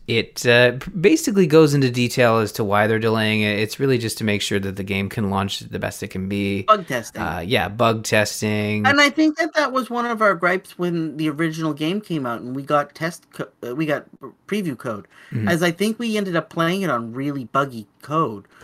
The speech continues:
Speaker 2: 'Cause I believe I went back after we reviewed it and tried to play it again,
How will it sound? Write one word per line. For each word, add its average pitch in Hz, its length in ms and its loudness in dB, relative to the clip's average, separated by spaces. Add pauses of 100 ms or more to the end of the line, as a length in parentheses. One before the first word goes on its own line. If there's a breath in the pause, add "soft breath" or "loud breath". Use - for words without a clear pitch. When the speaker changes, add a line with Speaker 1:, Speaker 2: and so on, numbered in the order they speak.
(240 soft breath)
Speaker 2:
'Cause 175 160 2
I 185 120 4
believe 180 480 2
I 220 120 4
went 156 300 -2
back 151 380 2 (100)
after 139 380 0
we 143 160 -4
reviewed 127 420 -6
it 147 140 -4
and 117 180 -12
tried 131 320 -4
to 120 60 -10
play 127 260 -8
it 123 80 -8
again, 120 500 -6